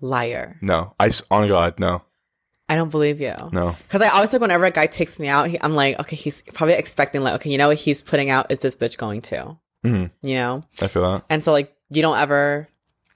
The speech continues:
Speaker 2: I
Speaker 1: I
Speaker 2: just,
Speaker 1: don't
Speaker 2: I just, my main goal is to try and give her as great of a time as possible. And that's the whole shebang. That's the opening the door for her, letting her come in, whatever, whatever, buying her food,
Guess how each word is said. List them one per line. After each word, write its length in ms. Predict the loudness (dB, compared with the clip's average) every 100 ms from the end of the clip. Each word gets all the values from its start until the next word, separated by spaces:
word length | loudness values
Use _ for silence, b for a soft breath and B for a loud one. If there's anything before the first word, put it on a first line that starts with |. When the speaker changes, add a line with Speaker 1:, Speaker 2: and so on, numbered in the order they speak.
| _ -20 -2
Speaker 2:
I 80 | 0
Speaker 1:
I 40 |
Speaker 2:
just, 200 | 2 -2
Speaker 1:
don't 100 | 0
Speaker 2:
I 140 | 2 2
just, 220 | 0 0
my 160 | 2
main 320 | 4 4 2 2
goal 240 | 2 2
is 80 | 0
to 80 | -2
try 260 | 2 4
and 260 | 4 0 -4 _ _ _ _ _ _ _ -8
give 200 | 0 2
her 100 | 4
as 160 | 2 2
great 240 | 0 0
of 100 | 0
a 80 | -2
time 380 | -8 -8 -8 -8
as 100 | -14
possible. 640 | -14 -12 -14 -18 -18 -18 _ _ _ _ _ _ _ _ _ _ _ 0
And 100 | 2
that's 180 | 2
the 80 | 2
whole 160 | 2 2
shebang. 320 | 2 0 2
That's 160 | 2 2
the 100 | 2
opening 340 | 2 2 0
the 80 | 0
door 720 | 0 2 4 4 4 4 0
for 200 | -2 -4
her, 340 | 0 2 2 2
letting 220 | 2 2
her 80 | 0
come 200 | -2 0
in, 280 | 2 2 2
whatever, 260 | 2 2
whatever, 320 | 2 2 2
buying 300 | 2 2 2
her 180 | 0 -2
food, 480 | -4 0 2 2 -2